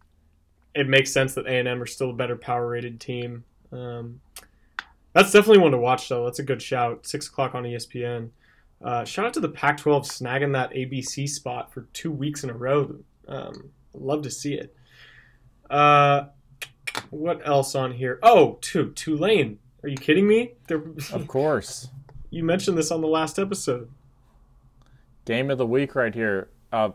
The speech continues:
Speaker 2: pretty good Kansas State team, uh, with Taylor Martinez now playing running quarterback for them.
Speaker 1: Wow,
Speaker 2: Uh,
Speaker 1: running quarterback.
Speaker 2: that's, that's at noon. <laughs> Uh, yeah, running quarterback. Um,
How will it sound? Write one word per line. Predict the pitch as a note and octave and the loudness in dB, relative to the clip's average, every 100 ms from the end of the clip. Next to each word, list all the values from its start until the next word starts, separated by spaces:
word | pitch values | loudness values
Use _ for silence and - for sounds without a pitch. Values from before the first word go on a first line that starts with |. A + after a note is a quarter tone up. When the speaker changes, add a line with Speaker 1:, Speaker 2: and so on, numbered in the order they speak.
| _ | _
Speaker 2:
pretty | _ B2+ C3+ D3 | _ -2 0 0
good | B2 B2+ C3+ | 0 0 0
Kansas | - B2 B2 B2+ - | -4 -4 -4 -8 -8
State | - A2+ A#2+ | -4 -4 -6
team, | - C3 C3+ C3+ - - - - - | -10 -8 -8 -10 -20 -20 -20 -20 -16
uh, | - G#2 | -4 -2
with | G#2 - | -2 -4
Taylor | A2+ A2 A2+ | -4 -2 -2
Martinez | G#2+ G#2 - G#2+ A2 A2+ | -2 -4 -4 -2 -2 -4
now | G2+ G2 G2+ | -6 -4 -6
playing | - G#2 G2+ | -6 -6 -6
running | G2 G2 G#2 | -4 -4 -6
quarterback | G2+ G2+ G2 A2 G#2+ A2+ | -6 -4 -4 -2 -2 -2
for | - B2 | -6 -6
them. | A#2+ B2+ B2+ _ _ _ | -4 -6 -10 _ _ _
Speaker 1:
Wow, | - - - - | -20 -20 -20 -6
Speaker 2:
Uh, | F#2 F#2 F#2 | 0 2 2
Speaker 1:
running | - | -2
quarterback. | - - - | -8 -10 -4
Speaker 2:
that's, | G#2 G#2+ - F#3+ - - - | 0 0 -2 -12 -12 -16 -2
that's | A2 A2+ - | 2 2 4
at | C3+ A2+ - | 2 2 0
noon. | G#2 G#2+ A#2+ C3+ C#3 C#3+ - | -2 0 0 0 -2 -6 -14
<laughs> | - - | -14 -2
Uh, | B2 - E3+ | -2 0 2
yeah, | C#3+ A#2 | 4 4
running | G#2 A2+ A#2+ | 2 0 -2
quarterback. | A#2 A2+ G2+ C3 C#3+ - - - - - | -2 -4 -4 -2 -2 -4 -20 -20 -18 0
Um, | A#2+ A#2 G#2+ G2+ | 4 4 4 0